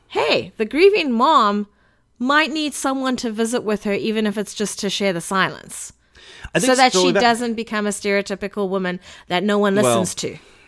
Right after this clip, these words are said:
Speaker 2: I, I don't, I, I don't think there's anything stereotypical about, uh, stereotypical about Wanda at all in this. I think that she actually has layers.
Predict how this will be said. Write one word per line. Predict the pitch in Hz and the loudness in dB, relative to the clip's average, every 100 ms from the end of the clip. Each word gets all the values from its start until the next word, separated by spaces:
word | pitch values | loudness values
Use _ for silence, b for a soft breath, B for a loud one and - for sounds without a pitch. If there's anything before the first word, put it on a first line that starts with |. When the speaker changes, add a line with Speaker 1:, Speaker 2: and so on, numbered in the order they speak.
| b - | b -2
Speaker 2:
I, | 135 143 | -2 0
I | 160 | 2
don't, | 170 175 - | 2 2 2
I, | 127 147 | 2 2
I | 139 143 | 4 4
don't | 143 135 | 4 0
think | 139 113 | -2 -2
there's | 120 107 | -2 0
anything | 123 120 117 | 0 -2 -4
stereotypical | - 123 110 104 113 107 | -4 -2 0 -2 -6 -8
about, | 101 101 98 - | -4 -2 -2 -4
uh, | 98 92 | -8 -8
stereotypical | - 113 98 92 - 95 90 | -8 -6 -4 -6 -8 -10 -8
about | 90 87 | -6 -6
Wanda | 92 92 87 90 | -6 -8 -6 -6
at | 95 101 | -4 -2
all | 101 92 85 | -2 -2 -6
in | 78 | -10
this. | 78 - | -12 -8
I | 95 | -8
think | 90 110 92 | -4 -4 -4
that | 110 98 95 | -4 -4 -4
she | - 120 113 | -6 -2 0
actually | 104 - 117 101 | -2 -2 -6 -4
has | 101 95 | -4 -4
layers. | 104 127 143 147 147 | 0 4 4 4 0